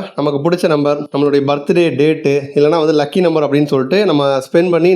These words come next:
அந்த நம்பரை வந்து வாங்குவோம். But அதையும் தாண்டி வி ஐ பி நம்பர்னு இருக்கு. அதுக்கெல்லாம் வந்து பல லட்சங்கள் வந்து செலவாகும். அந்த மாதிரி நம்ம இந்தியால ஒருத்தர் ஒரு நம்பருக்காக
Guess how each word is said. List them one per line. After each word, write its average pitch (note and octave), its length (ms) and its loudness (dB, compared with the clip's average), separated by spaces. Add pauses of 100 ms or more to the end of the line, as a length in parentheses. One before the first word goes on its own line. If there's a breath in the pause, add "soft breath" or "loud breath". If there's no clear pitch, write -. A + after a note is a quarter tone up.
(140)
அந்த C3+ 160 -2
நம்பரை D3+ 260 0
வந்து D3 200 2
வாங்குவோம். C3 380 0 (380 loud breath)
But C3 160 -2
அதையும் F#3+ 300 0
தாண்டி F#3 280 0
வி F#3+ 160 2
ஐ - 100 2
பி F#3+ 140 0
நம்பர்னு D3 320 2
இருக்கு. B2+ 180 -2 (140)
அதுக்கெல்லாம் C#3+ 300 0
வந்து E3 180 0
பல D3 180 0
லட்சங்கள் D#3+ 380 0
வந்து C#3+ 160 2 (160)
செலவாகும். C3+ 440 0 (360 loud breath)
அந்த D#3+ 220 0
மாதிரி F3 240 2
நம்ம D#3+ 120 2 (140)
இந்தியால F3+ 400 0
ஒருத்தர் C#3+ 320 -2 (380 loud breath)
ஒரு C#3 100 2 (100)
நம்பருக்காக D#3+ 640 0